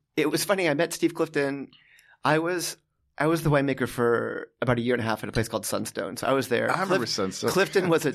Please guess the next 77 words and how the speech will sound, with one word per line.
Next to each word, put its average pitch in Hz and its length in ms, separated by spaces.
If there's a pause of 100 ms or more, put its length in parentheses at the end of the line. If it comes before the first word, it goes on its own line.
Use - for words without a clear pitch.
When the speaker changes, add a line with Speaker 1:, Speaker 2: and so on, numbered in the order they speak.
Speaker 2:
<laughs> - 40
Speaker 1:
Rancho 139 220
Sisquoc, 139 520
and 131 120
then 139 100
he 143 80
was, 135 360
um, 117 260
and 123 100
then 131 80
he 139 60
went 139 120
over 120 120
to 113 60
Beckman 110 480
when 117 100
Speaker 2:
These 185 100
are 165 80
Speaker 1:
Beckman - 160
Speaker 2:
all 165 120
Speaker 1:
started. 139 280
Speaker 2:
I 139 120
see, 143 140
Speaker 1:
Yeah, 151 100
Speaker 2:
these 190 100
are 175 60
names 151 260
Speaker 1:
when 135 100
Speaker 2:
like 147 100
Speaker 1:
Beckman 135 120
started. 139 340
Speaker 2:
that 131 120
are - 60
all 143 440
Rancho 131 320
Sisquoc. 117 560
These 139 140
are 127 100
all 127 240
Speaker 1:
Oh, 156 140
Speaker 2:
like 120 140
Speaker 1:
yeah, 180 100
yeah, 180 100
dude, 147 240
Speaker 2:
a - 40
Speaker 1:
just 196 100
Speaker 2:
lot 202 140
of 208 40
Speaker 1:
for - 20
Speaker 2:
people 214 140
Speaker 1:
you. 196 60
Speaker 2:
in 196 60
New 196 40
York. 196 180
Speaker 1:
Just 170 120
Speaker 2:
You, 190 60
Speaker 1:
for 208 40
Speaker 2:
you're 202 120
Speaker 1:
you, 202 60
Speaker 2:
not, 156 100
Speaker 1:
man. 175 160
Speaker 2:
these 156 120
are 160 80
all 160 380
Santa 151 260
Barbara. 131 200
Like, 127 160
like, 127 120
if 131 240
you're 160 100
not 156 280
in 131 80
the 120 120
area, 139 360
you're 139 140
not 135 260
gonna 123 320